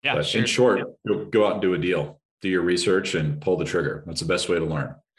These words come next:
Speaker 1: <laughs> Yeah, absolutely. There's only so much you can learn from behind the computer screen, reading books, listening to YouTube videos, et cetera, right?
Speaker 2: Yeah, everything we've learned is by failing. Yeah, we forget about the successes and we remember the failures like they were yesterday.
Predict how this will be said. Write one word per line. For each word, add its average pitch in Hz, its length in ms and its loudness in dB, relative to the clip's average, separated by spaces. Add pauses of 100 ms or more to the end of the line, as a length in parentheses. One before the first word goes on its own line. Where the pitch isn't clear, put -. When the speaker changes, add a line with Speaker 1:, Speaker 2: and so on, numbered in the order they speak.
(120)
Speaker 1:
<laughs> 151 300 -2
Yeah, 143 260 0
absolutely. 127 680 -4
There's 156 140 -2
only 220 120 4
so 190 140 2
much 180 200 0
you 175 60 -4
can 139 220 -4
learn 143 300 0
from 123 260 -4 (260)
behind 143 260 0
the 143 60 -4
computer 135 400 -4
screen, 135 480 -2
reading 135 320 -2
books, 131 320 -2
listening 131 240 -6
to 123 80 -2
YouTube 127 340 -4
videos, 120 280 -2
et 120 80 -8
cetera, 113 440 -4
right? 117 280 -4 (760)
Speaker 2:
Yeah, 117 220 4
everything 117 400 4
we've 110 180 4
learned 101 220 2
is 92 100 0
by 98 140 2
failing. 85 500 -2 (320)
Yeah, 90 300 -4 (160)
we 92 140 0
forget 95 300 2
about 92 240 2
the 92 120 -2
successes 92 800 0
and 85 180 -4
we 85 100 -4
remember 85 300 -2
the 76 100 -2
failures 80 460 0
like 76 160 -4
they 80 60 -4
were 73 100 -2
yesterday. 69 460 -4